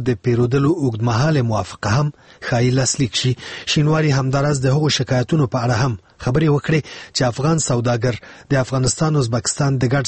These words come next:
سرحد له لارې د روسي موادو په واردولو کې ورسره مخامخ دي. دی وایي، د افغانستان کارګو یا مال تجاره د اوږدې مودې لپاره د ازبکستان او افغانستان په سرحد کې پاتې کیږي. مزمل شینواری زیاتوي، د ازبکستان له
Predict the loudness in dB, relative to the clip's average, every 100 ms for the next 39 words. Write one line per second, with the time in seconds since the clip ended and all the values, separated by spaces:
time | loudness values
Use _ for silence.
0 | -2 0 0 2 2 2 2 -2 -6 -16
1 | -4 0 2 0 0 0 2 0 0 0
2 | 0 0 0 0 2 2 2 2 0 0
3 | 0 0 0 0 0 0 -2 0 -2 -4
4 | _ _ _ _ -2 2 4 4 2 -2
5 | -6 -12 -4 -2 0 0 0 0 0 0
6 | 0 2 2 2 0 0 2 2 2 0
7 | 0 -2 0 0 -2 -6 -16 -12 0 2
8 | 2 2 2 2 2 0 0 -2 2 2
9 | 2 0 -4 0 2 2 2 0 -2 0
10 | 0 0 0 -2 -2 -2 -2 -2 -2 -2
11 | -2 0 0 0 -2 -10 -6 -2 0 2
12 | 2 2 2 2 2 2 0 0 0 0
13 | -4 -16 -4 0 2 0 -2 0 0 2